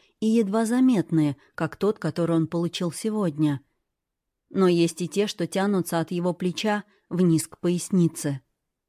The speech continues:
Тайк оглянулся и, увидев меня, вскочил на ноги и забрал у меня охапку хвороста. «Ты чего так долго? Я уж думал, ты заблудилась». Он бросил хворост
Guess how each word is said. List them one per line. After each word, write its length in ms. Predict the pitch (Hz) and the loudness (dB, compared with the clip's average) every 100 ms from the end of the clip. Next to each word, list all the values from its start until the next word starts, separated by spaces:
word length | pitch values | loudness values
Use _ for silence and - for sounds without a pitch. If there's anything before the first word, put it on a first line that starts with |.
| _ _ _ _ | _ _ _ _
Тайк 260 | - 165 156 | -2 -2 0
оглянулся 760 | 156 160 160 170 208 - 156 - _ _ | 0 2 4 2 0 -4 -4 -6 _ _
и, 100 | 185 | 2
увидев 480 | 185 175 220 208 - | 2 2 0 -2 -2
меня, 420 | 170 165 156 143 _ _ | 0 0 0 -4 _ _
вскочил 440 | - 214 208 254 | -6 -4 -2 0
на 240 | 247 247 220 | 2 2 2
ноги 360 | 165 147 139 - _ | 2 0 -2 -6 _
и 120 | 185 | -2
забрал 460 | 170 160 151 165 202 | 2 2 2 2 2
у 60 | |
меня 280 | 190 165 156 | 4 4 2
охапку 460 | 151 165 156 - 156 | 0 -4 -6 -6 -6
хвороста. 720 | 165 165 160 147 - 147 139 _ _ _ _ _ _ _ _ _ _ _ _ | -2 0 0 -2 -6 -8 -8 _ _ _ _ _ _ _ _ _ _ _ _
«Ты 120 | 160 | -6
чего 300 | 147 190 180 | -2 -2 -2
так 240 | 165 147 143 | -2 -2 2
долго? 440 | 160 147 139 123 - | 2 2 -2 -6 -6
Я 260 | 165 165 175 | 2 4 4
уж 120 | 196 | 2
думал, 340 | 196 208 208 | 0 0 0
ты 140 | - 202 | 0 0
заблудилась». 760 | 208 226 240 160 160 165 - _ _ _ _ _ _ | 0 -2 0 2 2 0 -4 _ _ _ _ _ _
Он 220 | 196 185 | 0 2
бросил 360 | 165 170 156 165 | 2 -2 -2 -6
хворост 580 | - 175 208 214 - | -4 -4 -4 -4 -8